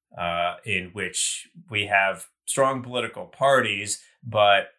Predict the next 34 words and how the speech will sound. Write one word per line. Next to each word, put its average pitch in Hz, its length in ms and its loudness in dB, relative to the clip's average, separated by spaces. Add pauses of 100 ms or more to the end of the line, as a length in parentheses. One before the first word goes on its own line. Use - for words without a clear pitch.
uh, 92 320 -4
elections 113 1040 -2
do 110 220 -4
not 95 320 0 (460)
confer 101 680 -4
direct 92 380 -8
mandates, 104 720 0 (340)
but 104 240 -2
rather 95 600 2
set 95 240 -2
up 85 160 -12
a, 82 240 -14
a, 101 240 -12
a 92 40 -14
more 90 480 -10
representative, 98 1160 -4 (180)
uh, 87 360 -10 (300)
situation, 92 920 -6
which 95 260 -12
allows 95 280 -2
for - 120 -14
more 85 160 -14
fluid 90 400 -10
bargaining. 101 540 0
And 90 100 -18
that's - 400 -4 (580)
what 98 240 0
I 90 120 0
would 90 200 -14 (100)
consider 95 400 -8
to 87 80 -18
be 87 140 -10
the 85 140 -18 (200)
core 90 500 -6